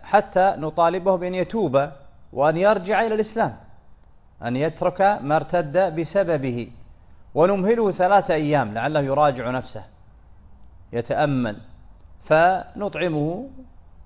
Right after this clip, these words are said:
وثلاثة أيام، فإن أصر على ردته قتل.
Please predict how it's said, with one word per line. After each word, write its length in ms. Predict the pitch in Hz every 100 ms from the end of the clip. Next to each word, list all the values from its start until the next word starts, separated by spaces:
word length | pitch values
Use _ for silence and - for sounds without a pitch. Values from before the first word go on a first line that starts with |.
| -
وثلاثة 1200 | - 165 156 165 - - - - - - 180 156
أيام، 300 | 139 147 180
فإن 420 | 175 185 190 147 -
أصر 440 | 151 143 202 202
على 220 | 175 175 180
ردته 520 | 160 165 208 226 214 208
قتل. 440 | 175 151 139 139